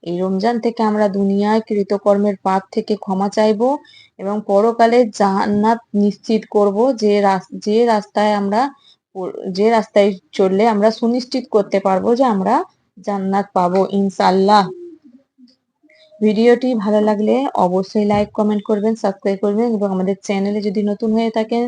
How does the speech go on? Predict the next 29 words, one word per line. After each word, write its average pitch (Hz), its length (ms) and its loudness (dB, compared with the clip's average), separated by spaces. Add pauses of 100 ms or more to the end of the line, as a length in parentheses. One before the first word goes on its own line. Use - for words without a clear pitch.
তো 220 120 -2
চ্যানেলটিকে 185 580 -4 (800)
বেল 196 280 -8
বা-, 202 220 0
এ, 208 100 -2 (120)
সাবস্ক্রাইব 202 500 -2
করবে, 208 280 2
বেল 202 240 2
বাই-, 190 280 0 (200)
বেল 208 240 0 (320)
আইকনটিকে 190 760 -4
প্রেস 175 300 -4
করে 202 240 -6
দেবেন। 214 280 -2 (600)
আর 185 200 -4 (140)
আমি 208 260 -2 (160)
যদি 214 300 -2
কোনো 220 260 0
ভুল 196 280 -4
করে 190 240 -2
থাকি 208 380 -4
কমেন্টে 180 480 -2
জানাবেন, 202 460 -2
আমি 190 200 -2
সেটা 190 240 -6 (500)
শুধরে 233 360 -6
নেবার 185 280 -2
চেষ্টা 196 300 -6
করব 208 220 -4